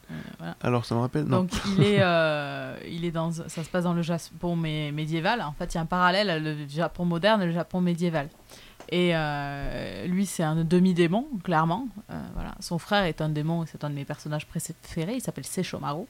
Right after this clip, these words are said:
Speaker 1: Et, euh, et en fait, lui, tout ce qu'il veut, c'est récupérer, euh, la, la perle de Shikon, c'est ce qu'il s'appelle.
Speaker 2: Mhm.
Speaker 1: C'est une, une perle qui donne des, euh, des, plus de pouvoir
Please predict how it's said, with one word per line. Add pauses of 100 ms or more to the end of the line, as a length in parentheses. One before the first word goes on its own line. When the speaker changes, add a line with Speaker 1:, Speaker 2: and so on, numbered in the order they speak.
(120)
Speaker 1:
Et,
euh,
et
en
fait,
lui,
tout
ce
qu'il
veut,
c'est
récupérer,
euh, (340)
la, (360)
la
perle
de
Shikon, (200)
c'est
ce
qu'il
s'appelle. (180)
Speaker 2:
Mhm.
Speaker 1:
C'est
une, (300)
une
perle
qui
donne
des,
euh,
des, (400)
plus
de
pouvoir